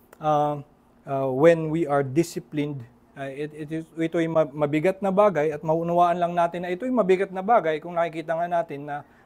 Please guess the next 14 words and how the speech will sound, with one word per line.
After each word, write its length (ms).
yung 320
Lord's 300
Supper 340
ay 220
isang 320
magandang 500
bagay. 560
At, 240
uh, 240
kapag 340
ito'y 220
nawala 500
sa 300
atin, 260